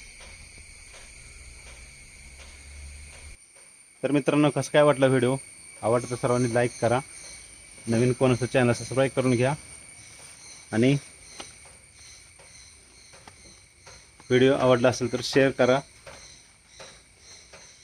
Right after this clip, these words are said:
आणि रोज सकाळी सात वाजता आपली योगाची लाईव्ह असते, त्या लाईव्हला येत जावा, योगा करत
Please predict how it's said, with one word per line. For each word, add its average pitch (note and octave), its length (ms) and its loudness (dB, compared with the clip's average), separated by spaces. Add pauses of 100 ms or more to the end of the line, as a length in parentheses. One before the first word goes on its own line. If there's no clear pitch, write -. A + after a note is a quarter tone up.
(280)
आणि A#2 180 2
रोज B2+ 200 2
सकाळी B2+ 280 0
सात B2 240 0
वाजता B2+ 220 -4
आपली A#2 240 -2
योगाची A#2+ 380 2
लाईव्ह B2 220 2
असते, C3 260 -2
त्या B2+ 180 -2
लाईव्हला A#2 300 2
येत A#2 300 2
जावा, A2+ 260 -2 (380)
योगा A2+ 260 2
करत A#2+ 260 -2